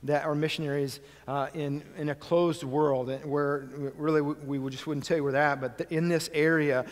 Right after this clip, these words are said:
in this region, they have, they have leper colonies. And they send people out with leprosy. And leprosy is very easily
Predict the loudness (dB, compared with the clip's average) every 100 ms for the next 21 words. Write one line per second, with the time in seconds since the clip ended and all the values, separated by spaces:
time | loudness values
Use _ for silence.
0 | -14 -4 -2 -2 0 0 2 -2 -2 0
1 | 2 0 4 2 4 0 0 -2 -10 0
2 | 0 0 -4 -2 0 0 0 -6 -10 -14
3 | -18 -20 -20 -8 -4 -2 -2 -2 -2 -4
4 | 2 4 4 2 0 0 -2 -2 2 2
5 | 2 2 2 4 4 2 -2 -2 0 -2